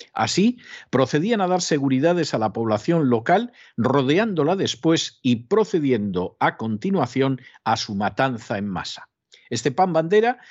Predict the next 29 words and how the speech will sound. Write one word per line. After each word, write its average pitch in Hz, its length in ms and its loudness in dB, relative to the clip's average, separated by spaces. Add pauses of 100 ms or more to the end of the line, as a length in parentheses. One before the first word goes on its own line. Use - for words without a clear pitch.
(120)
sostenía 175 640 -2
que 170 100 -2
los 147 220 2
verdaderos 160 500 2
ucranianos 170 720 0
no 151 180 4
eran 170 220 2
eslavos, 131 760 -2
sino 120 440 0
nórdicos 196 640 0 (280)
que 139 120 2
habían 208 240 0
cometido 180 420 -2
el 156 100 0
error 156 360 0
de 127 100 0
mezclarse 120 800 -2
con 120 180 2
los 107 140 2
rusos. - 580 -10 (300)
Por 123 160 2
esa 143 220 0
razón, 196 440 -2 (240)
debía 165 460 0
procederse 160 640 -2
a 156 60 2
una 170 180 0
separación 139 680 0
racial 165 580 2